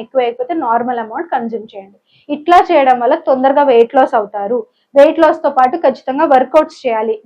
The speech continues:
వర్కౌట్ లో కొంతమంది ఉత్తి కార్డియో చేస్తూ ఉంటారు, దాని వల్ల వెయిట్ లాస్ తో పాటు మజిల్ లాస్ అయిపోతారు,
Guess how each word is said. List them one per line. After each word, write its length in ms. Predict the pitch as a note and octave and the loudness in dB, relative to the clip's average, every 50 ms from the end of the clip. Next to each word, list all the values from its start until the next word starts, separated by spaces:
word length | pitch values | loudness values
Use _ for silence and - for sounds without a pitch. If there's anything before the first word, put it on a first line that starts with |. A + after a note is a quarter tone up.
| B3+ | 0
వర్కౌట్ 420 | C#4 C#4 C4+ C4+ D#4 C#4+ D4 C#4+ D4 E4+ | 0 0 0 0 0 0 0 0 0 0
లో 40 | G4 G4 - - _ _ _ | 0 -2 -4 -10 _ _ _
కొంతమంది 380 | D#4 D4 C4+ C4+ C4 C#4 D4 D#4+ D#4 | -4 -2 0 0 0 0 0 0 -2
ఉత్తి 180 | - - - F4+ E4+ E4 | -2 -4 -6 -2 0 2
కార్డియో 260 | C4+ B3 B3 C4 D4 D#4+ E4 E4 | 2 2 4 2 2 2 4 4
చేస్తూ 260 | C4 B3+ - - D4 C#4 B3+ | 2 2 0 -2 -4 -4 -4
ఉంటారు, 300 | A#3+ B3+ B3+ A#3+ A#3 A3+ A3+ A#3 | -4 -4 -2 -2 0 0 0 2
దాని 240 | C4 B3+ C#4 D4+ D#4+ D#4 | 2 2 0 0 -2 -2
వల్ల 120 | D4+ D4+ D4+ C#4 A#3+ | -2 -2 -2 -2 0
వెయిట్ 320 | A#3+ A#3+ C4 C#4+ C4+ - D#4+ | 2 2 2 2 0 0 0
లాస్ 200 | D4+ D4 - - | 0 0 0 -2
తో 60 | - C4 - | -6 -4 -2
పాటు 180 | B3+ B3 A#3+ - C#4+ C#4 B3+ | -2 -4 -4 -4 -6 -6 -6
మజిల్ 300 | A#3+ A#3 B3 C#4+ D4 C#4+ | -4 -2 0 0 2 4
లాస్ 180 | C4+ C4+ C4+ - C4 | 2 2 2 0 -2
అయిపోతారు, 500 | B3+ B3+ C4+ C4 C4 C4+ C4 - E4+ | -2 -2 -2 -2 0 0 0 0 0